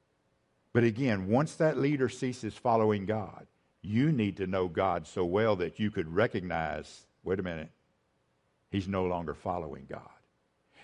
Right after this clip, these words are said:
And now you're not obligated to follow that leader. But if you feel confident he's following Christ,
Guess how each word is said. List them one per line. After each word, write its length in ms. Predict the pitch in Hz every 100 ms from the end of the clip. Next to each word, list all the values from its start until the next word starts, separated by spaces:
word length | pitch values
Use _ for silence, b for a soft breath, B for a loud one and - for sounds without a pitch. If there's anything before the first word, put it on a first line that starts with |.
| b
And 140 | 107
now 200 | 104 107
you're 200 | 101 101
not 220 | 98 92 -
obligated 680 | 98 104 85 78 82 76 80
to 80 | 78
follow 500 | - 101 78 69 73 _ _ _
that 160 | 95 85
leader. 380 | 82 73 - - _ _ _ -
But 100 | 104
if 120 | 101
you 120 | 160
feel 280 | 165 185 156
confident 600 | - - 170 170 160 160
he's 220 | 135 107
following 540 | - 135 156 165 160 151
Christ, 640 | - 165 160 160 -